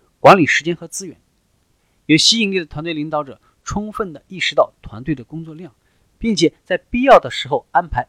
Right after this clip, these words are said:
额外的资源或者重新的分配工作。第十四个，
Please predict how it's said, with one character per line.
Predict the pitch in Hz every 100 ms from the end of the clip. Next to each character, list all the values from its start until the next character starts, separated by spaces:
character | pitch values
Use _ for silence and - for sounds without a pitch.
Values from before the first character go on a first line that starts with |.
| _
额 | 120 147
外 | 127
的 | 110
资 | - 190
源 | 147 110 _
或 | 139
者 | 104 - _ _
重 | 110 123 175
新 | - 196
的 | 147 - _ _
分 | - 143
配 | 139
工 | 160 175
作。 | 202 _ _ _ _ _ _ _ _ _ _ _ _ _
第 | 156
十 | -
四 | 139 180
个， | -